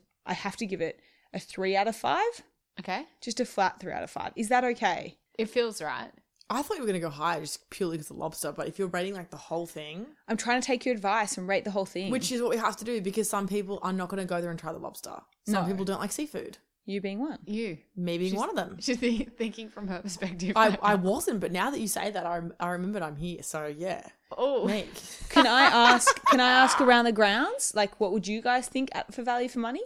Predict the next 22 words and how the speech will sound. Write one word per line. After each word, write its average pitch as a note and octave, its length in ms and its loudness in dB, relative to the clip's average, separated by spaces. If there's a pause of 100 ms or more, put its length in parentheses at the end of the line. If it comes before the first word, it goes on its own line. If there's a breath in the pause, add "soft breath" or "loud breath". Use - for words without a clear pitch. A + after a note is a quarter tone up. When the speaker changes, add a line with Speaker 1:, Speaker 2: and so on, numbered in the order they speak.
Speaker 2:
Yes, B3 280 -6
you A#3 100 -12
can, G#3 500 -8 (120)
because G3+ 600 -4 (340)
I A3 180 0
was A#3 140 -2
part F#3+ 260 -2
of F3 60 -14
the F3+ 80 -4
lobster F3 360 -10
party D#3+ 480 -6 (140)
and F#3+ 120 -6
I F#3+ 60 -2
was F#3+ 100 -6
also G3 220 -6
part F3+ 240 -4
of E3+ 140 -8
your F3 180 -8
steak F3+ 400 -10
and E3 260 -12 (340)
chicken A#3+ 260 -6
party. E3+ 460 -6